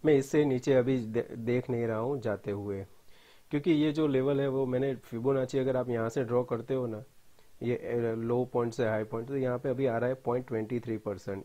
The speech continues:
और ये आ रहा है पॉइंट थर्टी एट परसेंट। तो इससे अभी नीचे जाने का चांस नहीं है। ये नेगेटिव तभी होगा जब ये फिफ्टी परसेंट करेक्शन उसके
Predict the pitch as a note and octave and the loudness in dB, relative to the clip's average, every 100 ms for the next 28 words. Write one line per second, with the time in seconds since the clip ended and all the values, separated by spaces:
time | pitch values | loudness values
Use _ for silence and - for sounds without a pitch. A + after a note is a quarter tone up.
0 | A#2+ A#2 C3 B2 A2+ B2 E3 - - - | -2 0 0 0 0 -4 -6 -18 -16 -2
1 | B2+ E3 - A2 A#2 A2 G#2+ G#2 F#2+ G2+ | -2 0 -2 -2 0 0 -2 -6 -4 -6
2 | F#2+ G#2 - - - _ - - - _ | -8 -12 -20 -20 -20 _ -20 -20 -20 _
3 | - - - - - - E3+ C3+ - D#3 | -20 -20 -20 -20 -12 -2 0 0 4 4
4 | C3 C#3 B2+ A#2+ C#3 A#2 A2+ A#2+ C#3 - | 6 4 2 2 2 2 0 0 -2 -2
5 | G#2 G#2+ G#2+ G#2 G#2 B2 C#3 A#2+ B2 A#2+ | -4 -2 -4 -2 -2 0 0 0 -2 0
6 | B2+ C#3 C#3+ C#3 A#2+ C3 B2+ B2 B2 B2 | 0 0 -2 -2 -2 2 2 2 0 -2
7 | B2 - G#2+ C3+ B2 A#2+ C3 A#2+ A2 A2+ | -4 -4 -6 -4 -2 -2 -2 -2 -2 -2
8 | B2+ A#2 G#2+ - B2+ | -2 -4 -6 -4 -4